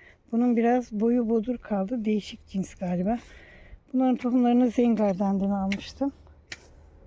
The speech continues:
Bu yıl şunu da söyleyeyim arkadaşlar. Zengarden fidelerinde, performans tohumlarında eksik çıkmadılar arkadaşlar. O kadar da para verdik. Buralar mavi asterler var.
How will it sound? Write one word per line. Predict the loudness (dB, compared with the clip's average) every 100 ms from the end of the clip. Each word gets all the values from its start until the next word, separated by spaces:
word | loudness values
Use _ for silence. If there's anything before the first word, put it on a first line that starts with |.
| -20 -20 -4
Bu | 0
yıl | 2 2 0
şunu | -2 -2 -2
da | -2
söyleyeyim | -2 -2 0 0 0
arkadaşlar. | -2 -4 -4 -4 -4 -4 -4 -6 -20 -20 -20 _ _ _ -16 -14 -14 -18 -20 -20 -20 -10
Zengarden | 0 2 4 4 2 2 0
fidelerinde, | 0 -4 -2 0 0 0 0 0 -2
performans | -2 -2 -2 -4 -2 0 0 -4
tohumlarında | -8 -4 0 0 0 0 0 -2 -6 -18 -16 -16 -18 -8 -2
eksik | -2 -4 -8 -8 -6
çıkmadılar | -6 -2 -2 0 0 0
arkadaşlar. | 0 -2 -4 -4 -4 -4 -4 -4 -6
O |
kadar | -6 -4 -2 -2
da | -4
para | -6 -4 -2
verdik. | -2 -4 -6 -10 -12 -18 -18 -18 -16 -14 -12 -10 -4
Buralar | 0 2 2 0 -6 -18 -20 -20 -20 -20 -20 -20 -4
mavi | 0 2 0 0
asterler | -2 -4 -4 -2 0 0
var. | 0 0 -2